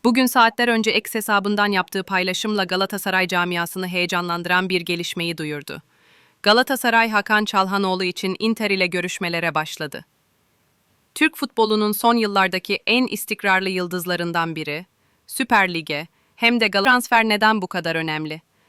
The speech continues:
Sadece bir orta saha oyuncusu transferi mi? Yoksa Galatasaray'ın Avrupa hedefleri doğrultusunda yaptığı dev bir hamle mi? Öncelikle Hakan Çalhanoğlu'nun kim olduğuna kısaca bakalım.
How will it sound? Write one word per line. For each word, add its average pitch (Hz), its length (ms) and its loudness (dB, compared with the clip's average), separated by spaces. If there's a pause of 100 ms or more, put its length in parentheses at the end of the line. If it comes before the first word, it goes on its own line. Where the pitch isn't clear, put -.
(180)
Sadece 220 500 4
bir 208 100 0
orta 190 280 0
saha 202 260 0
oyuncusu 190 440 -2
transferi 170 560 -4
mi? 170 200 -6 (400)
Yoksa 208 280 0
Galatasaray'ın 202 720 0
Avrupa 185 420 0
hedefleri 185 540 -2
doğrultusunda 180 680 -4
yaptığı 175 460 -2
dev 175 220 2
bir 175 80 -2
hamle 170 340 -2
mi? 160 180 -8 (600)
Öncelikle 277 500 4
Hakan 240 360 2
Çalhanoğlu'nun 214 760 -2
kim 247 200 -2
olduğuna 185 400 -2
kısaca 175 400 -6
bakalım. 156 360 -8